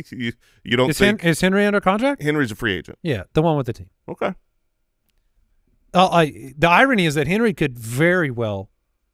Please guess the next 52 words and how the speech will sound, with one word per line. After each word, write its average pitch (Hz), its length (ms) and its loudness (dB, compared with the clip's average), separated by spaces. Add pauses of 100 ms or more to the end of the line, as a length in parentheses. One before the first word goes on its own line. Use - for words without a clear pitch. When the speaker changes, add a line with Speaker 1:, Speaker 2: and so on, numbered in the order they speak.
(840)
Speaker 2:
like, 135 240 2
Speaker 1:
What? 127 100 -4
Speaker 2:
ruin 165 300 6
your 143 80 0
Parham 123 400 2
pick. 90 240 -14 (1120)
Like, 135 160 0
Speaker 1:
Y-, 156 40 4
Speaker 2:
if, 131 140 -2
Speaker 1:
if - 380 -8
he 180 80 0
Speaker 2:
I, - 0 -
I 175 80 0
Speaker 1:
goes 175 120 4
Speaker 2:
guess 202 140 4
they 226 80 4
don't 202 80 6
Speaker 1:
back 180 60 2
Speaker 2:
really 170 160 6
have 156 80 4
the 143 80 0
free 151 160 2
agent 131 180 -2
money 123 220 -2
probably 139 300 0
to 135 100 -4
do 143 100 -2
that. 143 140 0
They 127 80 -4
Speaker 1:
Mm. 98 60 -6
Speaker 2:
probably 135 180 -2
go 127 160 -2
draft, 135 360 0
but, 120 280 -2 (720)
but 117 240 0
yeah, 113 220 0
they're, 139 280 -4 (760)
I 156 140 -10
guess 180 280 -2
Henry 180 260 0
will 151 340 0
land 151 380 -2
someplace, 139 520 -4
and 127 260 -6 (760)
so 135 500 2
Speaker 1:
All 107 80 -2
right, 92 160 -2
so 107 120 -4
I'm 117 100 -4
seven 160 320 -2
picks - 260 -6
away, 110 400 0